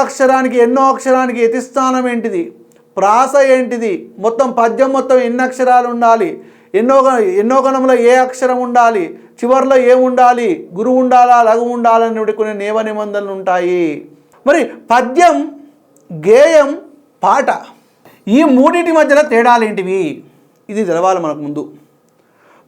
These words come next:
పద్యము అని అంటే, ఆ, గురు లఘులతో కూడుకొని యతి ప్రాసలు కలిగి ఉన్నటువంటిదేమో పద్యము, గురు లఘులతో కూడుకొని యతి ప్రాసలు లేనటువంటిదేమో గేయము. అసలు గురు లఘులు ఉండవు,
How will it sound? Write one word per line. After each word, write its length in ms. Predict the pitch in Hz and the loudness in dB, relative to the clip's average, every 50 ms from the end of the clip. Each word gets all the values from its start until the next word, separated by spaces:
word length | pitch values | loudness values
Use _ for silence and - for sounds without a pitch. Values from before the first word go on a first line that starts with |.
| - | -2
పద్యము 480 | 190 214 190 185 208 311 330 349 359 359 339 330 | -2 -2 -2 0 2 4 4 4 4 4 4 4
అని 120 | 320 311 294 277 | 2 2 0 0
అంటే, 220 | 254 - 220 202 214 240 254 254 - - _ _ - | -2 -2 0 0 2 0 0 -2 -10 -20 _ _ -4
ఆ, 100 | 220 269 285 226 151 - - - - - | -2 0 0 0 -2 -6 -12 -18 -10 -6
గురు 140 | 185 240 269 262 | -2 -2 2 2
లఘులతో 380 | 254 254 285 294 285 - 285 277 269 254 254 254 - - | 2 2 4 2 2 4 4 4 4 2 0 0 -2 -2
కూడుకొని 340 | 254 262 285 277 277 277 254 214 | 0 0 2 2 0 2 2 0
యతి 180 | 220 220 277 233 - | 0 0 -2 -2 0
ప్రాసలు 400 | 277 277 277 294 294 302 285 285 277 285 - | 2 4 4 4 4 2 2 0 0 0 0
కలిగి 260 | 240 247 277 285 294 294 294 | -2 0 0 0 0 0 2
ఉన్నటువంటిదేమో 760 | 285 277 285 262 233 277 277 269 269 262 269 269 269 294 302 302 302 | 2 2 0 0 0 0 0 0 0 0 0 2 4 4 2 2 2
పద్యము, 420 | 262 247 226 277 277 254 233 208 226 262 294 - - - - _ _ _ _ _ _ - 151 | 0 0 2 2 2 2 2 -2 -2 -2 -4 -8 -14 -20 -20 _ _ _ _ _ _ -12 -6
గురు 160 | 165 220 269 285 269 | -2 0 2 2 4
లఘులతో 380 | 262 269 294 302 294 294 302 294 285 233 233 | 4 4 4 4 4 6 6 4 4 4 2
కూడుకొని 400 | 277 277 277 277 233 269 277 269 247 | -2 0 0 0 0 0 0 2 0
యతి 160 | 240 226 277 262 269 | 0 0 -2 -4 0
ప్రాసలు 480 | 262 269 262 269 277 - 285 269 277 269 247 226 | 0 2 2 2 2 2 2 2 2 0 0 2
లేనటువంటిదేమో 1040 | 226 233 247 269 285 294 277 294 285 285 277 247 277 262 269 262 262 262 254 254 254 247 226 190 175 190 | 4 4 4 6 4 4 2 2 2 0 0 0 -2 -2 0 0 2 2 2 2 2 0 0 -2 0 2
గేయము. 720 | 196 214 233 233 240 233 220 208 208 214 233 - - - _ _ _ _ _ _ _ _ _ _ _ - - 240 | 2 4 4 2 2 0 -2 -4 -4 -6 -8 -10 -14 -20 _ _ _ _ _ _ _ _ _ _ _ -2 0 0
అసలు 260 | 240 311 311 302 254 196 - - - - 170 160 175 | 4 4 4 4 2 0 -2 -8 -14 -10 -8 -2 0
గురు 240 | 233 247 277 302 311 294 | 2 4 4 4 4 4
లఘులు 320 | 311 302 294 320 330 339 330 330 320 | 4 4 4 2 2 2 2 2 2
ఉండవు, 560 | 311 311 302 285 269 269 294 330 - - | 4 4 4 4 4 2 0 0 -2 -8